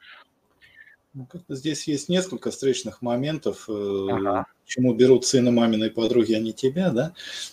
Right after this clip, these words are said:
Speaker 1: И вопрос, сколько ты стоишь, например, э, такая поговорка, что мало знать себе цену, надо ещё и иметь спрос.
Speaker 2: Ну
Speaker 1: <clears throat>
Speaker 2: да.
Speaker 1: Вот. Это говорит о том, что если там ты знаешь, сколько ты стоишь, но тебе не готовы столько платить, то это только ты знаешь, что ты стоишь столько.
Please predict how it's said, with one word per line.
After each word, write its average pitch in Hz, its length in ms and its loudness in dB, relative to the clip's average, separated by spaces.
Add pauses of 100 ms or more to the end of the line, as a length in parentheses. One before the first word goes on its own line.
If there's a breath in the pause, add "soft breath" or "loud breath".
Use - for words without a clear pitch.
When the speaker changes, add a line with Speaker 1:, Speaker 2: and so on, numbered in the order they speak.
(200 loud breath)
Speaker 1:
И 117 60 0
вопрос, 120 320 4
сколько - 280 2
ты 135 100 0
стоишь, 185 400 6
например, 120 440 2
э, 110 380 4
такая 117 300 2
поговорка, 120 520 0
что 110 320 -2
мало 120 300 4
знать 113 240 -2
себе 110 220 -8
цену, 135 340 0
надо 113 260 0
ещё 107 340 -4
и 107 200 0
иметь 107 240 -6
спрос. - 460 -4 (440 loud breath)
Speaker 2:
Ну 156 720 6
Speaker 1:
<clears throat> - 0 -
Speaker 2:
да. 107 240 6
Speaker 1:
Вот. 120 120 -6
Это - 80 -14 (120)
говорит 139 260 8
о 135 80 8
том, 139 180 4
что 127 440 6
если 131 360 4
там 123 200 4
ты 123 140 2
знаешь, 131 260 4
сколько - 280 -2
ты 123 100 -2
стоишь, 131 420 2
но 113 100 -4
тебе 120 240 0
не 120 100 0
готовы 123 300 4
столько - 300 -4
платить, 104 500 2
то 113 140 2
это 117 180 -4
только - 280 -6
ты 135 140 4
знаешь, 113 240 -2
что - 160 -10
ты 53 380 -4
стоишь - 300 -10
столько. - 340 -4